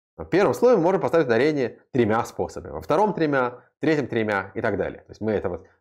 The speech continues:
два умножить на два умножить на два умножить на два, два в четвертой. Мы дальше умножаем на три, умножить на три, умножить на три,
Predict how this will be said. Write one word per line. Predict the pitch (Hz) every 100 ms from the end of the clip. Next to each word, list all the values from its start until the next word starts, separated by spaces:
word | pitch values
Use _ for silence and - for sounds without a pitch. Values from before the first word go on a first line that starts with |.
| -
два | 107 104 82
умножить | 90 87 101
на |
два | 95 95
умножить | 87 85
на | 95
два | 98
умножить | 87 82
на | 107
два, | 131 214 202
два | 107 -
в | -
четвертой. | - 104 85 - - - _ _ _ _ -
Мы | 185 180 - -
дальше | 110 165 143
умножаем | 104 90 104 92 85
на | 82
три, | - 139 208
умножить | 185 98 85 -
на | 87
три, | - 190
умножить | 170 98 82 -
на | 123
три, | 139 160 185 175